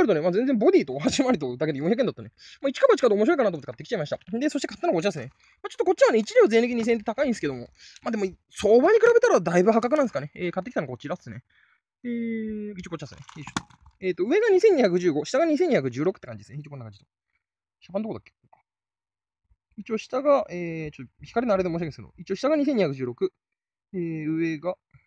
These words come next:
こっちですね。一応二千二百十五と。あれなんです、えーっと、まあ一応ね、えーっと、加藤のね、えー、ナンパっすね。一応こちら加藤の、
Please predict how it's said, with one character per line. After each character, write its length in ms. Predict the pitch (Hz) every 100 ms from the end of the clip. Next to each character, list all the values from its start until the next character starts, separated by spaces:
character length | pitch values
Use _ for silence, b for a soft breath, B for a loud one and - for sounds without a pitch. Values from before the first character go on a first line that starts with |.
| _ _ _ _ _ _ _ _ _ _ _ _ _ _ _ _
こ 80 | 180
っ 20 |
ち 40 | 170
で 60 |
す 100 | 135
ね。 60 | 113
一 120 | 131
応 60 | 151
二 100 | 151
千 180 | 185
二 80 | 135
百 320 | 135 127 175 - 131 127 127
十 140 | 180
五 100 | 123
と。 120 | - - _ _ _ _ _ _ _ _ _ _ _ _ _ -
あ 40 |
れ 60 | 240 466
な 60 | 311
ん 20 |
で 80 | -
す、 80 | -
え 40 | 156
ー 360 | 151 147 143
っ 20 | 139 _ _
と、 60 | 139 135 143
ま 120 | 285
あ 20 | 214
一 100 | 233
応 40 |
ね、 100 | 233
え 100 | 190
ー 40 | 175
っ 20 |
と、 180 | - -
加 160 | - 480
藤 120 | 494
の 60 | 185
ね、 160 | 151
え 200 | 156 156
ー、 20 | 156
ナ 120 | 196
ン 60 |
パ 80 | 339
っ 20 |
す 100 | 440
ね。 60 | 135
一 80 | 190
応 40 |
こ 80 | 233
ち 40 |
ら 80 | 214
加 60 | 143
藤 100 |
の、 100 | 170